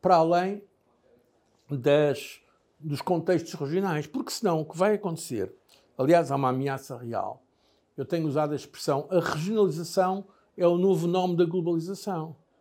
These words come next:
Então, temos uns americanos cada vez mais focados, Estados Unidos, em si próprios,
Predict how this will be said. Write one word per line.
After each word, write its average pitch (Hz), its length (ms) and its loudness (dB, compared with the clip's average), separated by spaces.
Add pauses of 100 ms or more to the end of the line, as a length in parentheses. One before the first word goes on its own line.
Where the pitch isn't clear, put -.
(680)
Então, 190 280 4
temos 196 300 0
uns 160 160 0
americanos 160 500 4
cada 170 220 4
vez 165 160 2
mais 165 220 -2
focados, - 340 -2
Estados 190 320 4
Unidos, 160 300 0
em 202 100 0
si 185 180 -4
próprios, 170 460 -8